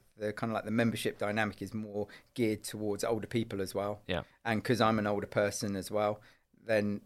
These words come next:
Speaker 1: um, I get a lot of older women who,
Speaker 2: Mm-hmm.
Speaker 1: who f-,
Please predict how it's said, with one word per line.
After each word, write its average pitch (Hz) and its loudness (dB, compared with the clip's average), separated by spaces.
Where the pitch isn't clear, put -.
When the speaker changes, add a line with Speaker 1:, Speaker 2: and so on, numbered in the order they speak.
Speaker 1:
um, 98 -2
I 110 2
get 101 0
a 113 -4
lot 107 2
of 101 -2
older 107 0
women 113 2
who, 104 2
Speaker 2:
Mm-hmm. 104 0
Speaker 1:
who 104 -4
f-, - -14